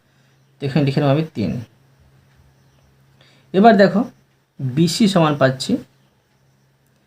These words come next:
বিসি, বিসি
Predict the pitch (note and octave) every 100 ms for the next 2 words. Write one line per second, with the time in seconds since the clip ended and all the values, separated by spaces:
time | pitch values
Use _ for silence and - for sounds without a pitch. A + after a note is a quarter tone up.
0 | _ _ _ C3 C3+ C#3+ - D#3+ B3+ -
1 | _ _ _ _ _ _ _ _ _ _
2 | _ _ _ _ _ _ _ _ _ _
3 | _ _ _ _ _ _ _ _ _ -
4 | D3+